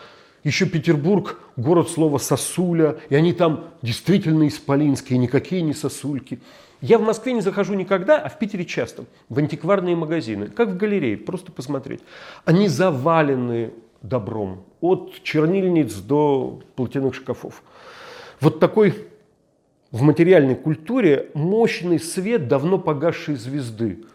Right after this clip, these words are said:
дореволюционной России, дореволюционного Петербурга доносится до туда до сих пор. Но, глядя на эти вещи, не представляешь,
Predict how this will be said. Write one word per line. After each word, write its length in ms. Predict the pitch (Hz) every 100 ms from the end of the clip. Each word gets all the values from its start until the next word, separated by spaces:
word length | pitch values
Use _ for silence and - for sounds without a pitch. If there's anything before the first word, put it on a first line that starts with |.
| -
дореволюционной 800 | 107 160 156 135 - 165 147 143
России, 320 | 143 - 120
дореволюционного 760 | 104 151 143 120 147 139 131
Петербурга 680 | 127 123 135 117 107 101 101
доносится 800 | 101 135 139 185 214 160 - 147
до 160 | 123 139
туда 320 | 202 180 165 - -
до 280 | 113 156
сих 320 | 160 - 131 -
пор. 260 | - 107 - - - - - - - - - -
Но, 500 | 202 214 196 - -
глядя 400 | 131 196 220 185
на 100 | 190
эти 200 | 190 190
вещи, 320 | 190 226 -
не 160 | 170 185
представляешь, 960 | 175 156 - 175 165 170 127 - -